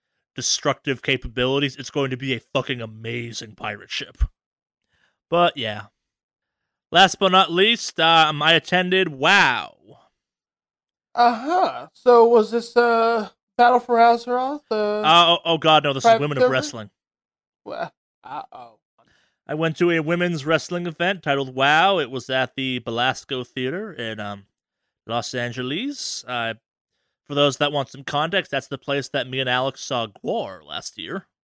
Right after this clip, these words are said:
Speaker 2: Oh, okay.
Speaker 1: Yeah.
Speaker 2: Yeah. They set
Speaker 1: I
Speaker 2: up a
Speaker 1: think
Speaker 2: wrestling ring in there?
Speaker 1: Yes!
Speaker 2: How?
Speaker 1: Not well, but yeah, I
Speaker 2: But I was gonna say, like, that,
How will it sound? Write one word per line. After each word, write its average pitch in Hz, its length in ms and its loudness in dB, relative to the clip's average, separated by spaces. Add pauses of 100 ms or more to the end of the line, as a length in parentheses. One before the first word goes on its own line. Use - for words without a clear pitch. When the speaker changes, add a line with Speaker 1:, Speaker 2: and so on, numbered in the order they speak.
(760)
Speaker 2:
Oh, 392 480 -2
okay. 175 360 -18
Speaker 1:
Yeah. 123 200 -2 (200)
Speaker 2:
Yeah. 392 440 -2 (1000)
They 208 60 -14
set 285 140 2
Speaker 1:
I 285 40 4
Speaker 2:
up - 60 -2
a 175 40 -6
Speaker 1:
think 165 100 2
Speaker 2:
wrestling 302 300 -2
ring 349 180 -6
in 381 100 -6
there? 427 320 -4
Speaker 1:
Yes! 233 680 4 (960)
Speaker 2:
How? 247 1040 4 (960)
Speaker 1:
Not 269 340 6
well, 294 460 8 (160)
but 247 300 4 (180)
yeah, 277 360 4
I - 180 0 (1040)
Speaker 2:
But 320 100 0
I 330 60 8
was 285 80 4
gonna 285 120 -2
say, 392 340 0
like, 226 200 6
that, 262 200 -4